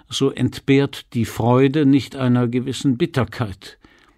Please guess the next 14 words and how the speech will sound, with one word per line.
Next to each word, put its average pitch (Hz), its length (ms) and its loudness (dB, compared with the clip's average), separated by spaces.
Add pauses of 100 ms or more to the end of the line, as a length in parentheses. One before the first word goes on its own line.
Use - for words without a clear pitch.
(300)
Doch - 220 -2
wer 170 240 6
möchte 143 380 2
leugnen, 120 600 0
dass - 320 -10
auch - 220 -4
diese 131 460 -6
Schärfe 131 600 -6
und 98 340 -8
Bitterkeit 120 580 -6
etwas - 380 -8
mit 90 160 -8
sich - 220 -12
führt, 92 360 -12